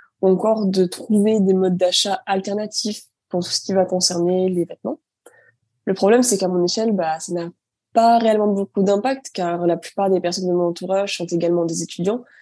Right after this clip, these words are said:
Et en tant qu'étudiant, on n'a pas forcément tous les moyens d'acheter des vêtements, euh, qui vont être plus chers, mais plus durables dans le temps et plus respectueux de l'environnement, plus responsables. Donc, euh, je pense que ce qui est vraiment important, euh,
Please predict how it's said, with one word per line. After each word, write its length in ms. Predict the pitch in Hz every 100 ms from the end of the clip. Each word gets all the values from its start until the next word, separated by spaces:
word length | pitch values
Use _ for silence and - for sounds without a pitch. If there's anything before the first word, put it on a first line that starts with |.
| _ _ _ _ -
Et 400 | 180 175 175 175
en 80 | 190
tant 120 | 185
qu'étudiant, 400 | 185 185 190 202 233
on 40 |
n'a 120 | 208 180
pas 140 | 180
forcément 560 | 190 180 196 185 190 185 _
tous 340 | - 262 262 -
les 80 | 196
moyens 240 | 180 196
d'acheter 260 | 180 - 185
des 140 | 185
vêtements, 460 | 180 180 208 214 196
euh, 100 | 170
qui 240 | - 185
vont 340 | 185 185 185 180
être 220 | 196 190
plus 180 | - -
chers, 320 | - 226 247 - _ _ _ _ _ -
mais 180 | 208
plus 160 | 226 240
durables 360 | 208 208 214 202
dans 140 | 202
le 60 | 202
temps 320 | 233 247 240
et 340 | 190 180 180 _ _
plus 380 | - - 226 220
respectueux 540 | 208 202 - 196 -
de 40 | 196
l'environnement, 560 | 196 190 196 196 175 - _ _
plus 120 | 208
responsables. 540 | 196 196 190 190 175 180 _ - - - _
Donc, 340 | 185 196 196 226
euh, 540 | 202 196 196 196 196
je 140 | 208 -
pense 200 | 269 269
que 140 | 214
ce 120 | 202
qui 200 | - 208
est 40 | 190
vraiment 340 | 208 254 277
important, 760 | 254 240 - 254 247 254 247 208
euh, 280 | 185 185